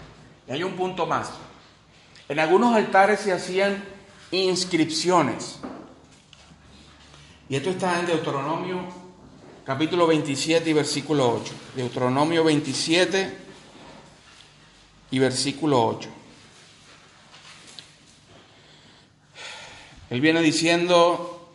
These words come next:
"Sacrificarás ofrendas de paz". Habla de edificar allí un altar en el versículo cinco, y en el versículo ocho dice, "Y escribirás muy claramente en las piedras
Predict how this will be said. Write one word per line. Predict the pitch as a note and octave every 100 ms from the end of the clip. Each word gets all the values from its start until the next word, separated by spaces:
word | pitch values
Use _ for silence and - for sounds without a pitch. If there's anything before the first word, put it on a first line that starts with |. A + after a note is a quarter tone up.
| _
"Sacrificarás | - C#3 C#3 C3+ C3+ C3 B2+ C#3+ D#3+ D#3+
ofrendas | C#3+ C#3+ D3 D3+
de | C3
paz". | C3 D#3 E3+ E3+ - - - - - _ _ _ _ _ -
Habla | - B2+ D3 D3 C#3+ C#3 - A2+
de | B2
edificar | B2+ B2+ C3 C3+
allí | D3 D3
un | D3
altar | C#3+ D3 D#3
en | D#3
el | C#3+
versículo | B2+ B2 C#3 C3 C#3
cinco, | B2 D#3+ E3 E3 D#3
y |
en | C#3
el | C3
versículo | B2+ C#3 D3+ D#3+
ocho | D#3 D#3+
dice, | D#3 D#3+ D#3+ D#3
"Y | D3+
escribirás | D3 D3 D3 C#3 C#3+ E3+ G3+ - - - - - - -
muy | D3+ A3+ A#3+
claramente | G3 F#3 F#3 F3+ F#3 G3+ F#3+ G#3 G#3 - - - - - _
en | - D3+
las | C#3 C3 C#3
piedras | D#3+ F#3+ F#3+ G3 F#3+ - -